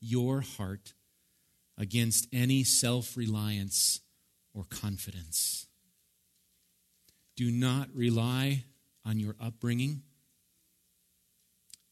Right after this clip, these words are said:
your activity for the Lord. You, you may have taught, you may ha-, are teaching or have taught Sunday school.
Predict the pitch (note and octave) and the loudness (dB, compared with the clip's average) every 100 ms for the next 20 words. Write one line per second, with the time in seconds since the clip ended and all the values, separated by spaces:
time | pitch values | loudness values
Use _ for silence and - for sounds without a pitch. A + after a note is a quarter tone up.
0 | - A2+ A2+ A#2 A2+ G#2 - - C3 C#3 | -8 -2 2 0 0 -4 -2 2 2 2
1 | C#3 C#3 C3 B2+ G#2+ G#2+ A2 C3 C3+ - | 2 0 -2 -4 -2 -2 -2 -2 -6 -12
2 | _ _ _ - B2 A#2 A#2+ A#2 B2 A#2 | _ _ _ 0 0 2 2 4 6 4
3 | - C#3 C#3+ D#3 B2+ B2 B2 A2+ C3 - | 2 0 0 2 4 6 4 4 0 -2
4 | C3 D#3 F3 F3+ F3 F#3+ F3+ C#3 G#2 C#3+ | 0 2 4 4 4 4 4 2 2 4
5 | C#3+ - D#3 C#3+ C#3+ - - - - D3 | 2 0 0 0 0 -6 -8 4 6 6
6 | D3+ D#3 - D3+ D3+ D#3+ | 6 8 6 4 0 0